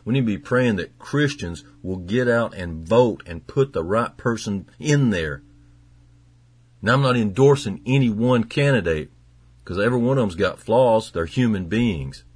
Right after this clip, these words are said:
If you say one, you'll say, "Well, what about this?" And if you say another, they'll say, "What about this?" But I'm telling you right now,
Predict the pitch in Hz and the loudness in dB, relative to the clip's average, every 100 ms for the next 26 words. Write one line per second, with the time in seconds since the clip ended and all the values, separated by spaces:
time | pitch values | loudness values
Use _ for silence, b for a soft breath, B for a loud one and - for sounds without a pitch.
0 | - - b b b b 98 92 127 113 | -20 -20 b b b b -8 -2 2 4
1 | 104 113 123 110 98 107 98 92 117 113 | 4 4 4 2 0 -2 -2 0 0 0
2 | 113 107 - 127 95 73 - 82 82 - | -2 -4 0 2 2 -2 -10 -12 -12 -12
3 | - 107 101 101 117 117 104 - 104 107 | -2 0 2 2 2 2 0 0 -2 0
4 | 107 104 101 131 104 B B B - 85 | 2 2 0 0 -2 B B B -6 -6
5 | 80 123 123 123 123 120 120 104 117 131 | -2 2 4 4 2 2 2 0 0 0
6 | 80 67 | -2 -8